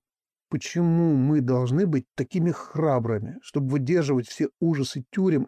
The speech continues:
и лагерей двадцатого века, с песнями валиться во рвы и общие могилы, смело задыхаться в газовых камерах, улыбаясь путешествовать в телячьих вагонах?»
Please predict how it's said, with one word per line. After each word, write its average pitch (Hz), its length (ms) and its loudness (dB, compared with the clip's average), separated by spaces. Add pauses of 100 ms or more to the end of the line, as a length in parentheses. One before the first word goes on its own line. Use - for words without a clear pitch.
и 139 60 -2
лагерей 143 440 2
двадцатого 147 580 -2
века, 151 400 -4 (320)
с - 140 -14
песнями 175 520 2
валиться 139 460 0
во 139 120 2
рвы 143 200 2
и 139 80 4
общие 147 380 0
могилы, 131 480 0 (400)
смело 175 420 2
задыхаться 147 640 -2 (120)
в 127 100 -4
газовых 127 420 0
камерах, 127 480 -4 (300)
улыбаясь 156 500 2
путешествовать - 720 -2
в - 80 -14
телячьих 151 440 0
вагонах?» 131 560 -2